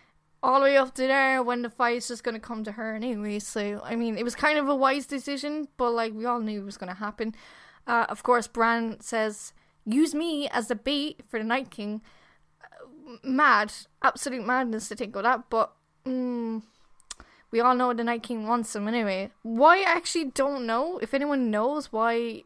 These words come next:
the Night King wanted him, was it to, like, overcome, I don't know, everyone or something? I, I just, I don't know that. And of course, Arya and Gendry finally get together.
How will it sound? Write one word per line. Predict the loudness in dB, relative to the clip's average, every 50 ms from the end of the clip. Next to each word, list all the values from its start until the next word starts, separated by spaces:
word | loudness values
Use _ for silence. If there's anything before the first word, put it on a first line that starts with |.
| _ _
the | -10 -6
Night | -6 -4 -6 -6
King | -8 -8 -8 -6
wanted | -6 -6 -6 -6 -8 -8
him, | -6 -6 -6 -6 -6
was | -8 -8 -10
it | -10 -12 -14 _ _ _ _ -16
to, | -12 -10 -8 -6 -6
like, | -4 -4 -4 -4 -6
overcome, | -8 -8 -8 -6 -8 -10 -10 -8 -8 -8 -6 -8 -8 -10 -10 -14 -18 _ -20 -20 -20 _ _ _ _ _ _ _ _ _ _ _ _ _ _ _ _ _ _ -14
I | -12 -12
don't | -10 -10 -12 -12
know, | -12 -14 -14 -16 -18 -18 -20 _ _ _ _ _ _ _ _ _ _ _ _ _ _ _ _ _ _ _ _ -10
everyone | -6 -4 -2 -2 0 0 0 -2 -2 -4 -8 -10 -14 -10
or | -8 -8
something? | -6 -6 -6 -6 -6 -6 -8 -8 -8 -6
I, | -4 -4 -4 -4 -6
I | -6
just, | -6 -6 -6 -8 -8
I | -8
don't | -6 -6 -4 -4
know | -2 -2
that. | -2 -2 -2 -6 -14 -16 -4 0
And | 0 2
of | 2 0
course, | 0 2 2 2 0 0
Arya | -2 0 0 2 2 2 0 0
and | -2 -2 -4
Gendry | -4 -6 -6 -6 -6 -6 -6 -6 -8 -10 -12 -20 -20 -20 -20 -20 _ _ _ _ _ _ _ _ _ _ _
finally | -12 -8 -6 -6 -6 -6 -8 -10
get | -12 -14 -14 -14 -10
together. | -10 -10 -10 -8 -8 -6 -4 -4 -4 -4 -4 -4 -4 -4 -4 -6 -8 -10 -12